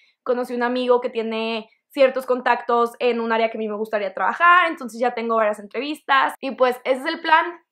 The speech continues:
Nada más les quería contar qué está pasando con mi vida. Ya sé que fue como vómito verbal de muchas cosas en muy poquito tiempo, pero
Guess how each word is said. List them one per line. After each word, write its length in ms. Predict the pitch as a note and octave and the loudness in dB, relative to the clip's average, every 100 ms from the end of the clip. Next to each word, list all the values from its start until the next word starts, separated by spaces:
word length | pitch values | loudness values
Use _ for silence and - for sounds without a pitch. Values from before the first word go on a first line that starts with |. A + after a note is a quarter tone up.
| - | -4
Nada 160 | C4+ | 0
más 100 | C4+ | 2
les 140 | C#4 C#4+ | 0 -2
quería 200 | C4+ B3+ | -2 -2
contar 440 | C4+ C4 C#4+ D#4 | -2 2 4 4
qué 80 | C#4+ | 0
está 160 | C4 A#3+ | -8 -6
pasando 480 | C4 A#3+ A#3+ A#3+ - _ _ - | -4 -2 -2 -2 -6 _ _ 0
con 180 | B3+ | 0
mi 100 | A#3 | 2
vida. 220 | A#3 C4+ D#4+ E4 A#3 | -2 2 4 4 2
Ya 120 | B3+ | 0
sé 120 | C4+ | 2
que 100 | C#4+ | 0
fue 160 | D4 C4+ | 0 0
como 400 | C#4 C4+ A#3 - _ _ _ | 2 2 2 -2 _ _ _
vómito 480 | A3 B3+ C4 B3+ C#4 | 0 4 4 4 4
verbal 480 | C4 A#3+ A3+ A3+ A3 | 4 4 6 6 4
de 120 | A#3 | 2
muchas 380 | A#3 A3+ A3+ A#3 | 0 -2 -4 -4
cosas 400 | A#3 A#3 A#3 A#3 | -2 0 0 -2
en 100 | A3+ | -4
muy 140 | G#3+ | -6
poquito 320 | G#3 G#3 G#3 A3 | -8 -10 -8 -2
tiempo, 280 | E4+ E4+ F#4+ G#4 - | 0 4 4 4 2
pero 240 | - F4+ | 2 4